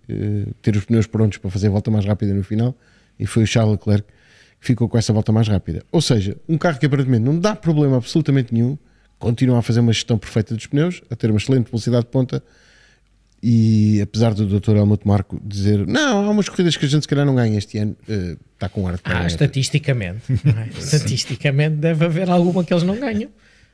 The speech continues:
Speaker 2: Mas acho que é
Speaker 1: Mas
Speaker 2: só
Speaker 1: não.
Speaker 2: por aí.
Speaker 1: Mas
Speaker 2: O resto, aquilo
Speaker 1: enquanto
Speaker 2: parece
Speaker 1: isso continuar
Speaker 2: estar a fun-,
Speaker 1: assim,
Speaker 2: é, está a funcionar muito bem.
Speaker 1: Aqui ainda por cima, tu vês o carro a passar e não há, não há, uma, não, não há assim um vislumbre de uma fragilidade.
Speaker 2: Não,
Speaker 1: Não entra
Speaker 2: nada,
Speaker 1: mal, não, não
Speaker 2: nada,
Speaker 1: se pendura.
Speaker 2: nada. É muito bom.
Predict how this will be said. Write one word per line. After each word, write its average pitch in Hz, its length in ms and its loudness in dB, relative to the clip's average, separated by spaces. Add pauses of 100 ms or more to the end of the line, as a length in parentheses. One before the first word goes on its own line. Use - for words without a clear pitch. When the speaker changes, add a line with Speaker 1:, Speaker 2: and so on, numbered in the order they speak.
(120)
Speaker 2:
Mas 117 220 -2
acho 123 180 -2
que - 60 -4
é 131 60 0
Speaker 1:
Mas 113 80 0
Speaker 2:
só 110 80 2
Speaker 1:
não. 104 80 -2
Speaker 2:
por 131 120 2
aí. 170 240 2 (280)
Speaker 1:
Mas 101 280 2
Speaker 2:
O 113 40 0
resto, 123 300 -4
aquilo 117 160 0
Speaker 1:
enquanto 123 100 4
Speaker 2:
parece 135 180 2
Speaker 1:
isso - 100 -2
continuar 135 300 2
Speaker 2:
estar 143 200 -2
a - 20 0
fun-, 196 80 -4
Speaker 1:
assim, 233 60 -12 (100)
Speaker 2:
é, 151 160 -8 (160)
está - 140 -14
a - 20 -12
funcionar 98 380 -8
muito 95 180 -12
bem. 87 80 -12 (320)
Speaker 1:
Aqui 147 160 -4
ainda 180 80 4
por 151 60 0
cima, 190 200 2
tu 147 100 0
vês 160 200 2
o 165 60 0
carro 147 200 0
a 135 60 -2
passar 117 340 0
e 127 80 4
não 143 220 4
há, 160 100 0
não 151 260 2
há, 156 120 2
uma, 151 260 2
não, 135 380 0
não 139 240 2
há - 20 2
assim 127 180 0
um 135 60 4
vislumbre 131 460 2
de 135 60 2
uma 127 100 0
fragilidade. 120 680 -2
Speaker 2:
Não, 156 240 0
Speaker 1:
Não 131 120 2
entra 131 180 0
Speaker 2:
nada, 143 140 2
Speaker 1:
mal, 139 180 2
não, 113 160 0
não 113 60 -2
Speaker 2:
nada, 143 180 2
Speaker 1:
se 110 60 -6
pendura. 131 560 2
Speaker 2:
nada. 101 360 -6 (400)
É 131 80 -2
muito 135 380 2
bom. 101 180 -8